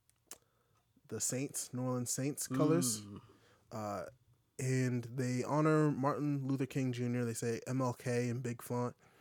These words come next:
Speaker 1: And proceeds from the sale of the jersey will go to support economic empowerment programs for Atlanta's communities of color.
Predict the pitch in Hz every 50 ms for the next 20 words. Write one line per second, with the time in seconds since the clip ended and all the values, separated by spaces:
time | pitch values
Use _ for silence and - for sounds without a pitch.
0 | - - - - - - _ 117 117 117 117 113 110 - - 151 143 135 - 151
1 | 151 143 131 - - 131 123 120 - - 139 135 131 123 123 117 120 120 120 120
2 | 113 117 117 113 110 110 110 117 117 117 113 - - 110 - - 127 120 113 -
3 | - 120 - - 120 117 110 107 107 107 117 113 - - 113 110 110 110 101 -
4 | - 117 107 107 104 113 110 107 113 - - 101 92 - 107 113 113 110 110 110
5 | - - - 117 117 117 117 117 117 - - - - - - - - - -